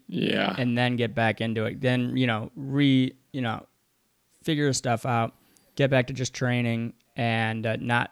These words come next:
Speaker 2: really sparring even a ton. Just try to get that chin back and then, you know, come back in, like, a year or so. 'Cause he's taken fight after fight after fight and been in so many wars recently, and he's back in there pretty quickly after. So I think he needs some time off, really.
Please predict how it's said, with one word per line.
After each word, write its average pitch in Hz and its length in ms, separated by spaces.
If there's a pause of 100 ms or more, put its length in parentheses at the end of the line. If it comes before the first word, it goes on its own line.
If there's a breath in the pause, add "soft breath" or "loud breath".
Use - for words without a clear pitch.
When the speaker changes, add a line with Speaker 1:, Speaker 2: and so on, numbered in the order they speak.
(160)
Speaker 2:
really 120 280
sparring 117 460
even 110 180
a 104 60
ton. 113 360
Just 110 180
try 120 140
to 120 60
get 120 140
that 117 120
chin 120 240
back 117 200
and 120 180
then, 113 340 (320 soft breath)
you 127 80
know, 110 140
come 117 260
back 110 220
in, 117 80
like, 107 120
a 110 40
year 107 240
or 107 60
so. 107 300
'Cause 123 160
he's 131 180
taken 160 360
fight 135 320
after 127 200
fight 123 240
after 117 140
fight 120 320
and 117 100
been 117 100
in 110 80
so 131 160
many 117 180
wars 117 360
recently, 113 400
and 113 100
he's 113 160 (120)
back 127 280
in 123 160
there 104 280 (120)
pretty 127 200
quickly 113 400
after. 110 300
So 113 180
I - 440
think 139 120
he 139 60
needs 127 180
some 107 120
time 113 280
off, 107 240
really. 113 280